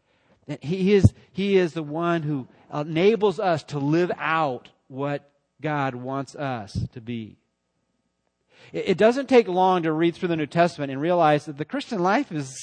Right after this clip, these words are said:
uh, <laughs> it's kinda difficult. It's not very easy. Uh, to, to live out the Sermon on the Mount, how is that possible? Well, it is impossible for us to do it,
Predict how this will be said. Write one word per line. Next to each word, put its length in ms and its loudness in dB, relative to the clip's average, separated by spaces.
uh, 280 2
<laughs> 200 -20
it's 120 4
kinda 220 4
difficult. 600 -4
It's 200 -2
not 200 0
very 220 2
easy. 460 -4
Uh, 280 -4
to, 100 -2
to 200 2
live 360 4
out 640 4
the 100 2
Sermon 420 2
on 100 2
the 80 0
Mount, 320 0
how 160 -2
is 80 -8
that 200 -4
possible? 800 -14
Well, 140 2
it 120 -2
is 220 0
impossible 1000 -6
for 280 -12
us 260 -6
to 140 -14
do 280 -14
it, 140 -20